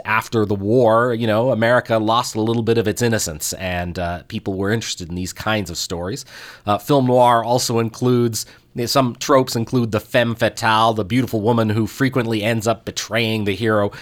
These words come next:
which I guess to me has often seemed a sort of reflection of some kind of baked-in misogyny, men always needing someone to blame outside of themselves and finding the mystery of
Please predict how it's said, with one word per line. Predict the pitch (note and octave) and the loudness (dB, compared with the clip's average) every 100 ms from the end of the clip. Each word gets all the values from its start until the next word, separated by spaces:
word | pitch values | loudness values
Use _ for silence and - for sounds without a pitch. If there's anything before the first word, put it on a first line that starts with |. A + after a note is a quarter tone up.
| - - | -20 0
which | C#3+ C#3 - - - - | 0 2 -4 -8 -20 -2
I | G3 | 2
guess | F3+ - | 2 0
to | - | 0
me | D3 D#3 D3 | 2 4 4
has | B2 A2+ - | 2 0 -6
often | - C3+ B2 B2 | 0 0 2 -2
seemed | - C3+ B2+ B2 A2+ | -2 0 2 0 0
a | A2 | -2
sort | G#2 A#2 | -2 -2
of | G#2 | 0
reflection | G#2 - B2 - A2 | -2 0 -2 -2 -4
of | G2 | -4
some | G#2 | -4
kind | A2 F#2+ | -2 -2
of | D#2 | -4
baked-in | - A2 A2+ B2 G#2+ | -4 -2 -2 -2 -2
misogyny, | F#2 - B2+ A#2+ A2+ F#2+ F#2 - - - | -2 -2 2 2 2 -4 -6 -10 -18 -6
men | A2 A#2 B2 | -2 0 2
always | A#2 A#2 A2 G2 | 4 4 2 -2
needing | A2 A2+ G#2 | -4 -2 -2
someone | G2+ A#2 A2 G2+ | 0 0 0 -2
to | |
blame | F2 G#2 A2+ A2 G2 | -4 -2 0 0 0
outside | F#2+ - G#2+ G2+ | -4 0 0 0
of | F#2 | -2
themselves | F2+ F2 A2 G#2 F#2+ | -4 -2 2 2 2
and | F#2+ | -4
finding | F2+ G2+ G2+ F#2+ | -2 0 0 -2
the | F#2 | -4
mystery | G2 - - G#2+ F#2 | -2 -2 -2 -4 -2
of | F2+ | -4